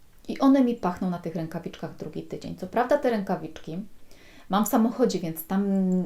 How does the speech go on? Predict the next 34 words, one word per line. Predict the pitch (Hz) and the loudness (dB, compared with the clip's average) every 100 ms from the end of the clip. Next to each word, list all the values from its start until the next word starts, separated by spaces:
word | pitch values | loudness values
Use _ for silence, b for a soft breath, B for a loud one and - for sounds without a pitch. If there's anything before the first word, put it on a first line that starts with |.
| - | 0
no, | 196 190 190 220 | 0 0 -2 0
nie | 214 | 2
paruje, | 202 196 202 170 | 2 2 4 4
tam | 156 | 0
jest, | 156 - - | -6 -12 -6
tam | 175 | -4
jest | 180 - | -4 -8
raczej | 160 185 | -8 -6
zimno. | 170 170 160 131 139 190 B B B B B B B 185 | -6 -6 -6 -6 -8 -12 B B B B B B B -8
E, | 175 175 | -6 0
ale | 277 508 523 | 6 6 6
drugi | - 262 - | 2 2 2
tydzień | - 185 180 | 0 0 0
mi | 202 | 0
pachną. | 285 262 - - 196 - - - - - | 0 -2 -4 -8 -8 -14 -20 -20 -10 -2
Jeśli | 202 208 | 0 0
chodzi | 196 196 | 0 -2
o | - | -2
Ivy, | - 185 175 208 - - - - - - - | -2 -2 -2 -6 -8 -18 -20 -18 -18 -14 -4
ona | 214 220 | 0 0
jest | 196 | -2
bardziej | 190 226 - 240 | -2 -4 -4 -6
świeża | - 202 190 196 262 - - - - - - - - | -2 0 2 0 -2 -6 -18 -20 -20 -20 -20 -20 -8
i | 202 | -4
bardziej | 196 202 196 | 0 0 -2
cytrusowa. | 196 185 185 165 - 156 175 381 - - b b b b b | -6 -8 -10 -8 -8 -6 -8 -8 -14 -20 b b b b b
Natomiast | 180 190 180 180 180 175 | 2 2 2 0 -2 -4
Coco | - 247 196 | -4 -2 -2
Mademoiselle | 170 170 160 160 - 170 | -2 -4 -6 -6 -6 -6
Intense | 165 156 - 175 - - - - - - | -6 -8 -6 -6 -6 -10 -18 -20 -20 -16
jest | 190 180 | -12 -4
taka | 196 202 | -4 -4
bardziej | 151 214 262 233 | -4 -4 -2 -2
mandarynkowo-słodka. | 202 190 185 190 190 202 170 - - - - 180 | 2 2 2 2 0 -4 -8 -10 -12 -14 -12 -14